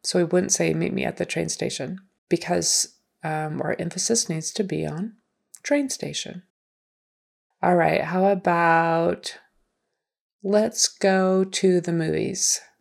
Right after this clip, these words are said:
"Let's go to the movies" is how we would say it. We wouldn't say, "Let's go to the movies.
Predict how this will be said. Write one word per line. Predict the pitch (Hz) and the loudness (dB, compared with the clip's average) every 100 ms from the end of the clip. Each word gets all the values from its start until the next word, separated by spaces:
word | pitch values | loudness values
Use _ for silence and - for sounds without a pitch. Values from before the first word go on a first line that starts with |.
| _ _ - | _ _ -2
"Let's | 240 - | 0 2
go | 175 | 2
to | 180 | 2
the | 214 | 4
movies" | 262 302 175 - - - - _ - | 4 4 2 -2 -2 -4 -8 _ -6
is | 175 | -4
how | - 156 | -2 0
we | 156 | 0
would | 151 | 0
say | 151 214 196 | 4 6 6
it. | 196 - - _ _ - - _ _ - | 4 -4 -20 _ _ -20 -20 _ _ 2
We | 185 | 4
wouldn't | 175 180 | 4 4
say, | - 175 170 180 | 2 2 2 2
"Let's | 180 - | -2 -2
go | 170 | -2
to | 175 170 | -4 -4
the | 165 | -4
movies. | 165 160 135 - - | -2 -2 -4 -6 -6